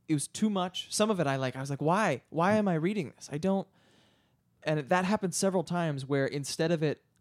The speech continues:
'cause Hallberg does this well, instead of the backstory where you're like, "Man, I didn't need to read that, but shit, it was, like,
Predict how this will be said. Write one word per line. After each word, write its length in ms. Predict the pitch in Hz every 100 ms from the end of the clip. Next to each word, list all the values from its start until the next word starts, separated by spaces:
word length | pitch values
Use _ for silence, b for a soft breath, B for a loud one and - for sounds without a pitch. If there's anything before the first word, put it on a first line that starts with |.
| _ -
'cause 160 | 180
Hallberg 480 | 170 277 285 175 156
does 240 | 160 170 139
this 180 | 135
well, 380 | 139 156 113 92 -
instead 360 | 143 - 185
of 80 | 196
the 80 | 165
backstory 600 | - 147 151 - 151 143
where 120 | 147
you're 60 | 139
like, 120 | 131
"Man, 460 | 143 175 170 135 110 b b
I 40 | 175
didn't 240 | 175 185
need 140 | 185 151
to 60 |
read 200 | 143 170 143
that, 240 | 123 -
but 180 | 123 110
shit, 340 | - - 220
it 60 | 139
was, 140 | 135 143
like, 260 | - 135 -